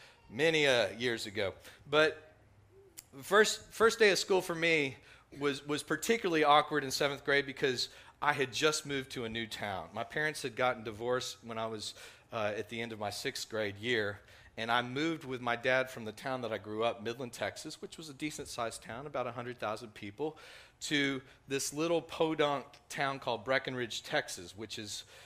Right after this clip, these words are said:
somewhere between, say, Fort Worth and Abilene, Texas, for any of you, uh, West Texas folks. Uh, the rest of y'all, it doesn't matter.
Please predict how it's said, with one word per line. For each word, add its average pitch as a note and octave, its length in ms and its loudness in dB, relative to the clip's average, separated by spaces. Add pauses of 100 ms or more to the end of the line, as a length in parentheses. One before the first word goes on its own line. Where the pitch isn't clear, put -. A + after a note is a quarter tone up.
(180)
somewhere D3 460 -2
between, B2 520 -6
say, A2+ 240 -2
Fort C3 380 -4
Worth A#2 440 -4 (280)
and A2 160 -8
Abilene, A#2 500 0
Texas, G2 480 -8
for G#2 180 -10
any G#2 180 -8
of F#2+ 120 -10
you, F#2+ 340 -10
uh, F#2+ 140 -8
West F#2+ 300 -10
Texas G2 320 -8
folks. - 380 -10 (380)
Uh, F#2 160 -8
the F#2+ 100 -12
rest A2 240 -6
of G#2 60 -14
y'all, F#2+ 200 -6 (140)
it G2+ 80 -16
doesn't F#2+ 200 -8
matter. E2+ 320 -6